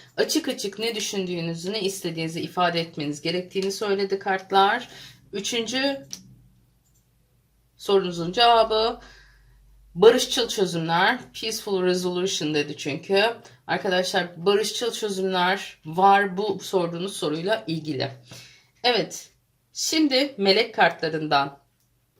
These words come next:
bir kart istiyorum. Bu durumu sen yarattın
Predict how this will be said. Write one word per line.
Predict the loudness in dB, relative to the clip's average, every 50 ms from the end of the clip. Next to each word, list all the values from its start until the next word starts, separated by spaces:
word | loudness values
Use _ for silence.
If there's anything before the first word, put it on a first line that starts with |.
| -14 -8
bir | -8 -8 -6 -2
kart | 2 2 2 2 0 -8
istiyorum. | -12 -12 -10 -6 -6 -4 -4 -4 -4 -6 -6 -8 -12 -20 _ _ _ _ _ _ _ _ _ _ _ _ _ _ _ _ _ _ _ _ _ _ _ _ _ _ _ _ _ _ _ _ _ _ _ _ _ _ -4
Bu | -2 0 0
durumu | 2 2 2 2 0 0 -2 -6 -8 _ _ _ _ _ _ _ -6 -4 -2 -2
sen | -2 0 2 2 2 2 2
yarattın | 0 2 2 0 0 -2 -6 -6 -6 -6 -6 -6 -10